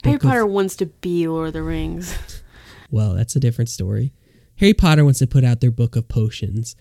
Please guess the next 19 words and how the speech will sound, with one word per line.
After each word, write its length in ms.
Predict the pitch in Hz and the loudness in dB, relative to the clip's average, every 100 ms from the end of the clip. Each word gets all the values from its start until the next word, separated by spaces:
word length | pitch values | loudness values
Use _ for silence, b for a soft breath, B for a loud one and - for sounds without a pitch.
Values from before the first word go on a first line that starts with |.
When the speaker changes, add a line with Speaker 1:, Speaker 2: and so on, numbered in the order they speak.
| b | b
Speaker 2:
that 120 | - 113 | -2 0
makes 240 | 117 - | 0 -2
it 100 | 120 | -4
look 200 | 110 107 | -4 -6
like 220 | - 98 - | -6 -6 -2
there's 220 | 113 117 | -2 -2
this 180 | 110 107 | -6 -8
expanded 460 | - 107 98 104 | -8 -8 -6 -6
world 260 | 98 101 98 | -6 -8 -6
where 100 | 98 | -6
all 180 | 101 98 | -6 -6
the 100 | - | -6
potions 480 | - 110 - 113 | -4 -6 -6 -8
have 180 | 117 110 | -6 -8
all 140 | 110 107 | -6 -6
the 60 | |
specific, 600 | 117 - 127 107 - 123 | -6 -8 -8 -8 -8 -8
or, 40 | |
you 80 | 113 | -8